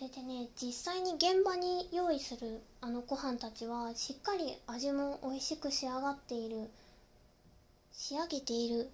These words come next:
そうなんですね。どうしてもこう、ツヤとか湯気とかを出すため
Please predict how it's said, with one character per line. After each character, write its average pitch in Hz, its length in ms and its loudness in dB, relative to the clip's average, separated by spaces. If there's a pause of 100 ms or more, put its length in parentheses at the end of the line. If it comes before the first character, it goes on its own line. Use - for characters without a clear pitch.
そ - 240 -4
う 233 40 0
な 226 120 -2
ん 226 100 -4
で 220 80 -6
す 214 120 -12
ね。 220 240 -6 (760)
ど 320 60 -6
う 339 40 -4
し - 140 -14
て 381 100 2
も 269 300 -2 (100)
こ 233 380 -2
う、 240 100 -10
ツ - 200 -2
ヤ 359 160 4
と 392 180 -2
か 240 300 -2
湯 277 200 4
気 330 160 6
と 254 120 0
か 240 180 -6
を 220 160 -6
出 240 140 -4
す - 160 -10
た 226 80 -8
め 226 180 -6